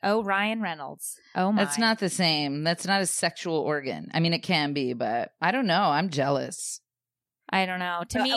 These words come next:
Speaker 3: what
Speaker 1: it's
Speaker 3: about
Speaker 1: kinda
Speaker 3: strip
Speaker 1: like
Speaker 3: clubs?
Speaker 2: Just, oh, yeah.
Speaker 3: Yeah.
Speaker 2: Uh, yeah.
Speaker 3: Agreed. Agreed. I,
Speaker 1: Yeah,
Speaker 3: I've
Speaker 1: see, I
Speaker 3: gone,
Speaker 1: don't
Speaker 2: But
Speaker 3: we've
Speaker 2: that's
Speaker 3: gone
Speaker 2: a
Speaker 3: together before. I'm good with that.
Speaker 2: Oof, no.
Speaker 3: Even though I don't, I don't particularly, like, love it. We did it, you know, like,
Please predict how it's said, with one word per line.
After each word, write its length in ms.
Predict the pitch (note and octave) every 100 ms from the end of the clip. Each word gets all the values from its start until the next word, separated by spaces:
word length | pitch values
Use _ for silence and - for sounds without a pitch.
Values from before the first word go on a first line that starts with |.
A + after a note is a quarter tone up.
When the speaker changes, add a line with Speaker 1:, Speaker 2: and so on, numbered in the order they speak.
| C4+
Speaker 3:
what 80 |
Speaker 1:
it's 80 | A3
Speaker 3:
about 140 | G#3+ A#3
Speaker 1:
kinda 140 | A3+
Speaker 3:
strip 120 | A3
Speaker 1:
like 120 | G#3+ A#3
Speaker 3:
clubs? 460 | A#3+ B3+ - - _ _ _ _ _ -
Speaker 2:
Just, 300 | - G#3+ -
oh, 260 | E3+ F#3 F3
yeah. 380 | D#3 D3+ C3+ C3 - _
Speaker 3:
Yeah. 140 | G3+ E3
Speaker 2:
Uh, 120 | C3+ - - - _
yeah. 240 | - D#3 C3+
Speaker 3:
Agreed. 320 | F#3 D#3+ - _
Agreed. 420 | G3 F#3 F#3 D3+ - _ _ _ _ _ -
I, 140 | D4
Speaker 1:
Yeah, 120 | E4+ C#4
Speaker 3:
I've 60 | D4
Speaker 1:
see, 120 | C#4
I 40 |
Speaker 3:
gone, 100 | F4 F#4+
Speaker 1:
don't 80 | D4
Speaker 2:
But 80 | G#3
Speaker 3:
we've 40 |
Speaker 2:
that's 160 | A#3+ F4+
Speaker 3:
gone 120 | A#3+
Speaker 2:
a 20 |
Speaker 3:
together 600 | - G#3 E3 A3 C4 F#3+
before. 400 | E3 E3+ - F3
I'm 180 | E3 B3+
good 180 | C4+ D4+
with 160 | A#3 -
that. 360 | G#3 E3+ C#3+ - _ _ _ -
Speaker 2:
Oof, 340 | G3+ E3 -
no. 280 | D#3+ D#3 C3+ - _ _ -
Speaker 3:
Even 200 | E4 G#4
though 140 | G4+ C4
I 160 | C#4
don't, 220 | D4+ D4+ -
I 120 | A3+
don't 200 | C4 D4+
particularly, 520 | - A3 A3+ A#3 G3+ F#3+
like, 220 | E3 F3
love 240 | F3+ F#3+
it. 140 | C#4+ A3
We 100 | A3
did 160 | B3
it, 140 | C4 -
you 80 | A#3+
know, 100 | F#3
like, 180 | F3